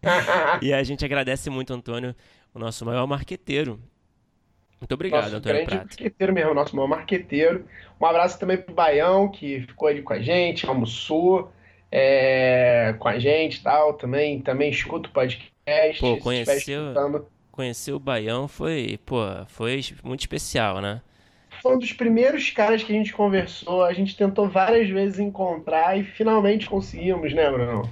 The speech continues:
Speaker 2: Sim, o Baião sempre enrola a gente, né? "Vamos tomar uma cerveja,
Speaker 1: Isso.
Speaker 2: vamos." Mas ele, ele gosta de enrolar a gente e ali ele não teve escapatória. <laughs> Estava encurralado.
Speaker 1: Verdade.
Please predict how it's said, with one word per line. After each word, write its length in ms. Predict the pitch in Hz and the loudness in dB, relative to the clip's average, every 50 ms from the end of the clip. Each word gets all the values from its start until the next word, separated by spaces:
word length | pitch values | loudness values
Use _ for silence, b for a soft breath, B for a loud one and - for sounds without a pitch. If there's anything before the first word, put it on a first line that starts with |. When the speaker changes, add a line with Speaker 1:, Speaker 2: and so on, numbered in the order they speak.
| - - | -12 -14
Speaker 2:
Sim, 220 | - - 123 123 | -10 -8 -6 -6
o 40 | 123 | -4
Baião 240 | 123 127 143 160 180 | -4 -4 -2 -4 -4
sempre 300 | - - 208 - - 214 | -4 -6 -8 -6 -4 -4
enrola 320 | 196 143 143 156 170 165 | -4 -2 0 0 0 0
a 60 | 156 | -2
gente, 420 | 131 110 123 120 113 104 - - 104 | -2 -2 -4 -4 -4 -6 -8 -8 -8
né? 120 | 107 107 107 | -6 -6 -6
"Vamos 160 | 123 170 180 | -8 -8 -8
tomar 140 | - 190 190 | -6 -6 -6
uma 60 | 196 | -6
cerveja, 540 | - - 196 185 160 175 190 185 170 135 117 | -6 -6 -6 -6 -4 -2 -4 -4 -4 -6 -6
Speaker 1:
Isso. 100 | 110 123 | -4 -2
Speaker 2:
vamos." 400 | 143 160 160 156 147 135 120 - - B B B B B B B B B B | -2 0 0 -2 -2 -4 -6 -8 -14 B B B B B B B B B B
Mas 320 | - - 110 113 117 110 113 | -8 -6 -6 -6 -6 -6 -6
ele, 680 | 127 127 127 123 127 127 127 123 123 120 117 113 110 113 | -6 -6 -4 -4 -4 -4 -4 -4 -4 -4 -2 -2 0 0
ele 140 | 127 151 151 | 0 0 0
gosta 340 | - 139 147 151 - - | 0 0 -2 -2 -2 -8
de 100 | 110 104 113 | -8 -6 -6
enrolar 320 | 110 110 104 101 101 98 | -4 -4 -4 -6 -6 -6
a 40 | 101 | -8
gente 460 | 98 107 107 123 156 165 160 - 170 165 | -6 -2 0 0 0 0 -4 -6 -8 -6
e 220 | - 135 135 131 | -4 -4 -2 -2
ali 140 | 123 117 123 | -2 -4 -4
ele 140 | 135 143 156 | -8 -8 -6
não 140 | 151 156 156 | -6 -8 -8
teve 200 | 156 - 147 143 | -6 -8 -8 -6
escapatória. 800 | 147 135 - - - - 190 - - 123 98 98 - 98 120 - _ b b b b b b b b b b | -6 -6 -6 -6 -6 -6 -6 -4 -4 -4 -4 -4 -6 -10 -14 -18 _ b b b b b b b b b b
<laughs> 680 | - - - 180 160 - - 143 170 151 143 - - - | -6 -2 0 0 2 2 2 2 0 -2 -2 -6 -8 -6
Estava 280 | - - - 131 131 139 | -8 -6 -4 -4 -4 -4
encurralado. 520 | 147 - 151 151 151 160 151 170 175 - | -4 -4 -4 -4 0 2 4 4 6 6
Speaker 1:
Verdade. 280 | 170 170 165 151 139 - | 6 6 4 4 2 -2